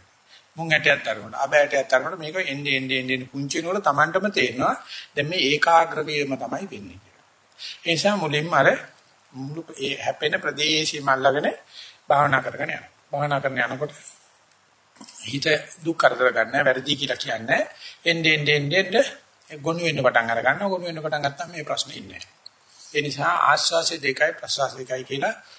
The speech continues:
මේ පණින පැනිල්ල යෝගාවචරයට බරපතල ප්‍රශ්නයක් විදිහට මූණට දෙනව සක්මන් කරනවා. මේ වමේ ප-, පීඨ පුසති ඊකට දකුණට ගන්න එපා. සම්පූර්ණ දෙක. ඊට ස-, දකුණ තිබ්බ කාය වමට ගන්න එපා. මේ වම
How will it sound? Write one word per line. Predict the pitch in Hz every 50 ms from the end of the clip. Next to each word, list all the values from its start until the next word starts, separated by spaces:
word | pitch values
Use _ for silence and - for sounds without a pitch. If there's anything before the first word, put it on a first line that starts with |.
| - - _
මේ | - 147 147 156
පණින | 156 151 131 127 - 147 160 156 147
පැනිල්ල | - 135 123 139 151 165 165 131 110 98 104 131 - - - - - _ _ _ _
යෝගාවචරයට | 123 131 139 143 156 160 156 156 151 151 - - 170 160 160 160 143 127 175 185 196 190 - - - - - - _
බරපතල | - 127 123 131 143 139 156 165 - - 175 185
ප්‍රශ්නයක් | 170 165 143 - 160 156 156 156 151
විදිහට | - 160 156 160 165 165 156
මූණට | 143 147 151 151 156 151 156
දෙනව | 147 151 147 160 185 220
සක්මන් | 208 - 175 170 - - 196 185
කරනවා. | - - - - - - - _ _ _ _ _ _ _ _ _ _ _ _ _ - - - - -
මේ | - 139 123
වමේ | - 120 117 123 143 147 147
ප-, | 139 151 147 147 -
පීඨ | - 151 147 139 -
පුසති | - 131 127 131 127 127 - 190
ඊකට | 180 160 156 160 160
දකුණට | 143 135 - 165 160 160
ගන්න | 175 185 196 202 214
එපා. | 220 247 294 - - - _ _ _ _ _ _ _ _ _ _ _ _ _ _ _ _ _ _ _ _ _ _ _ _ _ _ _ _ _ -
සම්පූර්ණ | - 113 135 156 175 196 190 202 233 254 302 254 202
දෙක. | 160 117 95 76 - -
ඊට | 143 117 143 139
ස-, | 127 - 127 123 -
දකුණ | 127 123 - 175 175
තිබ්බ | 165 156 165 147 139
කාය | 123 135 143 139
වමට | 113 117 123 143 143 175
ගන්න | 180 196 208 208 220
එපා. | 233 214 240 233
මේ | 214 196 220 220
වම | 202 123 120 - -